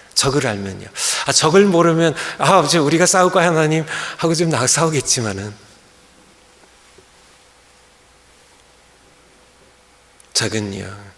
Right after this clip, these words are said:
아낙 자손들, 삼 미터의 거인들이 있어요. 그들은 철 병거가 있어요.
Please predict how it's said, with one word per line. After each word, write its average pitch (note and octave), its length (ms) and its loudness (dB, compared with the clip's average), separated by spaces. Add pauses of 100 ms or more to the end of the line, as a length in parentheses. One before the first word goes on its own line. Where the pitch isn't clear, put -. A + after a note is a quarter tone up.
(540)
아낙 A2+ 320 -4
자손들, G2+ 600 -6 (1400)
삼 C3 280 -4
미터의 G2+ 560 -6 (440)
거인들이 G#2+ 600 -6
있어요. - 380 -12 (140)
그들은 A2 280 -10
철 A#2+ 260 -6
병거가 G#2 500 -12
있어요. - 400 -14